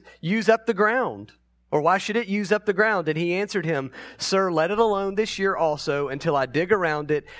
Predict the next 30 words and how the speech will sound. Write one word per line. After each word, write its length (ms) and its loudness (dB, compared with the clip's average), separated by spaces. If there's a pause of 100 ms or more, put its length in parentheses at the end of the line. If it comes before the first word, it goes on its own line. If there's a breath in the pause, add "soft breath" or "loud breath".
(120)
and 160 -4
put 180 0
on 180 0
manure. 560 -4 (500)
Then 260 2
if 140 -4
it 80 -4
should 200 -4
bear 220 4
fruit 300 -2
next 340 -4
year, 300 -2 (200 loud breath)
well 300 2
and 140 -4
good, 280 -2
but 140 -2
if 180 -6
not, 400 -2 (380 soft breath)
you 160 -8
can 180 -8
cut 240 -4
it 160 -10 (120)
down." 400 -10 (2250)
So 140 0
as 100 -2
you 80 -4
can 140 -6
see, 320 -4
Jesus 540 -4
is 500 -4